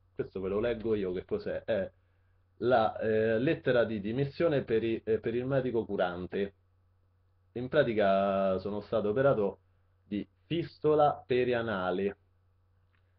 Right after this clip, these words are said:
e quindi, eh, il nome tecnico è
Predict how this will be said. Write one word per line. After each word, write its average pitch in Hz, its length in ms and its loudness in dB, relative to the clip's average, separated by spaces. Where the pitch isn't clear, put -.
e 107 180 -6
quindi, 147 420 -2
eh, 98 880 -8
il 117 140 -10
nome 139 260 4
tecnico 123 500 4
è 87 180 0